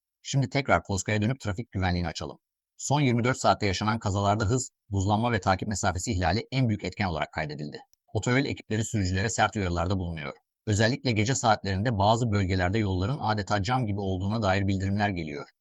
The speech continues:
Bu tablo kış aylarının daha başlangıcında ciddi risk oluşturuyor. Sözün özü, tablo karışık. Siyaset, ekonomi, güvenlik,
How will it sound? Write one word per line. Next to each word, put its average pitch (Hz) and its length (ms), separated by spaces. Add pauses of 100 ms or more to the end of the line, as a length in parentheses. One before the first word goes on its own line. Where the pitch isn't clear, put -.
Bu 120 60
tablo 131 280
kış - 160
aylarının 120 380
daha 117 160
başlangıcında 107 560
ciddi 120 320
risk 123 200
oluşturuyor. 82 480 (160)
Sözün 120 300
özü, 107 280 (160)
tablo 120 280
karışık. - 480 (100)
Siyaset, 104 500 (140)
ekonomi, 98 420 (200)
güvenlik, 101 500